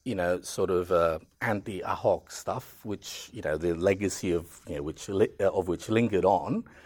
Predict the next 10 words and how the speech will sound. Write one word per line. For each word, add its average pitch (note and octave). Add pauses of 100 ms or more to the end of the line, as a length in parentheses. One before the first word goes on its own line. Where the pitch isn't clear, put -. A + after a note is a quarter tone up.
(200)
really B2+ (520)
was A2
capitalized G#2
on F#2+ (720)
most A2 (120)
by F#2+
the F#2
P G2
K G2
S. -